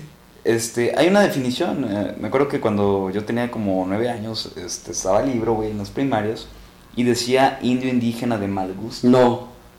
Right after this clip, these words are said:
Speaker 2: estás mal, güey.
Speaker 1: No,
Speaker 2: Eh,
Speaker 1: eso decía en mi libro, güey, de
Speaker 2: Ah, no
Speaker 1: diccionario.
Speaker 2: mames. No mames, güey.
Speaker 1: Neta, güey.
Speaker 2: Puto libro
Speaker 1: De, de
Speaker 2: hecho por
Speaker 1: primaria,
Speaker 2: Mexican.
Speaker 1: güey.
Speaker 2: Mira, pero te voy a decir la definición de naco, naca, según Google y su diccionario.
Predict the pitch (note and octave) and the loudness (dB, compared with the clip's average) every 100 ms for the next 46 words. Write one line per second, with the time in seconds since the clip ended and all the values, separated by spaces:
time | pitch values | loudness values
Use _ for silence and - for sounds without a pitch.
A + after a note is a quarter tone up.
0 | - A#2+ B2 C#3+ C3 B2+ A2+ G#2+ G2+ A#2 | -2 6 6 8 6 6 6 4 2 2
1 | A#2 A2+ G#2+ - D3 G3 G3 - E3 F3 | 4 4 4 4 6 8 8 6 4 6
2 | C#3+ B2 A#2 C3 F3+ E3 G#2+ F2 - - | 6 6 6 4 4 4 4 0 -6 -4
3 | G2+ A2+ A#2 B2+ C3 A#2+ B2 A2+ - - | 2 4 6 6 6 6 6 4 0 -10
4 | - - C3+ C#3+ D3 B2 B2+ B2+ D3 - | -18 -6 0 4 6 6 8 8 8 8
5 | D#3 B2+ A2+ F2+ - C3+ D#3+ D#3+ D#3 D#3+ | 8 6 4 2 4 8 10 12 12 12
6 | E3+ D#3+ D3+ C#3 D3 C3 D3 D3+ D3+ C#3+ | 10 10 6 4 6 10 10 10 10 10
7 | C3+ C#3+ D#3 E3+ F3+ F3 D#3 F3 B2+ A#2+ | 10 10 10 10 10 10 10 10 10 10
8 | A#2+ C3 C#3+ C#3+ C#3+ C3+ B2+ B2+ B2+ - | 8 6 6 8 10 10 8 8 4 6
9 | C3+ C3+ C#3+ D#3 D3 D3 D3+ C#3 A#2 B2 | 6 8 10 8 8 8 8 8 6 4
10 | A#2+ A2 B2 B2+ A#2+ A#2 B2 B2 C#3 B2 | 4 4 4 4 6 6 4 4 4 6
11 | A#2+ B2 B2 C3 - A#2 A2+ B2 B2 C3+ | 6 4 2 0 4 4 6 6 6 8
12 | C3+ C#3+ C#3+ A#2+ A2+ A2 G#2 A#2 A#2 B2 | 10 8 8 4 2 0 0 2 4 4
13 | B2+ | 4